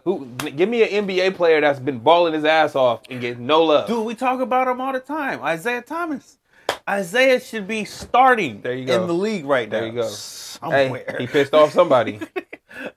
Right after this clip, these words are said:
Speaker 2: The Kings can use him. You know what I mean?
Speaker 1: Bruh, but again,
Speaker 2: <laughs>
Speaker 1: but, but it, it's a collective, right? Like, Cap is a N, the N F L is a collective. Hey,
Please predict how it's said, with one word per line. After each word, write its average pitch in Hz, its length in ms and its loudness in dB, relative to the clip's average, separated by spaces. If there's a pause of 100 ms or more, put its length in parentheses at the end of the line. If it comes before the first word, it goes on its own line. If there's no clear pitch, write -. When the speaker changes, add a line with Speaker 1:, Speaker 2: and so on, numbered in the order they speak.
(140)
Speaker 2:
The 117 80 -14
Kings 285 360 -6
can 240 140 -12
use 269 180 -10
him. 277 280 -10
You 170 120 -4
know 202 120 6
what 220 80 6
I 220 80 6
mean? 233 200 0
Speaker 1:
Bruh, 185 160 10
but 175 120 8
again, 180 500 4 (100)
Speaker 2:
<laughs> 494 120 2
Speaker 1:
but, 165 280 6
but 165 160 8
it, 175 160 4
it's 156 140 0
a 147 80 -2
collective, 151 580 0
right? 165 240 0
Like, 147 240 0
Cap 165 280 2
is 165 120 0
a 160 80 4
N, 165 320 0
the 139 160 0
N 170 140 0
F 165 180 -2
L 196 200 0
is 180 100 -4
a 165 100 0
collective. 160 600 -2
Hey, 147 420 2